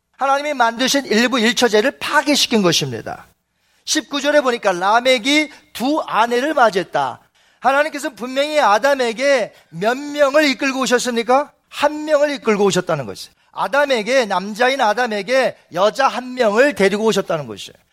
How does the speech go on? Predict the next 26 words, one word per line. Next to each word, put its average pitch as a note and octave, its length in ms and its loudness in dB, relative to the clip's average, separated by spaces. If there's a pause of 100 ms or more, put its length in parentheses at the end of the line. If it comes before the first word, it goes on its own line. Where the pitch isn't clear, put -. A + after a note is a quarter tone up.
(140)
그리고 A#3+ 340 2
손 C#4 300 -2
붙잡게 B3 400 -2
하셨다는 B3 500 0
거예요. C#3+ 220 -8 (240)
그래서 C4+ 300 -2
결혼이란 C4 580 0
뭐냐? A3+ 400 2 (180)
남자 B3 540 0
한 C#4 140 -6
명에 B3 500 -2 (180)
여자 G3 300 2
한 A3 140 -4
명이 G3+ 260 2
결혼하는 D#3 500 0
거예요. - 180 -20 (260)
근데 A3 160 -2
라멕은 A#3 600 0
두 G#3+ 160 -4
명의 G#3+ 320 2
여인을, B2 300 -6 (360)
또 D4+ 120 -4
라멕은 B3+ 680 0 (140)
살인을 D4+ 540 2
쉽게 D#4+ 500 0
여겼습니다. A3 760 -2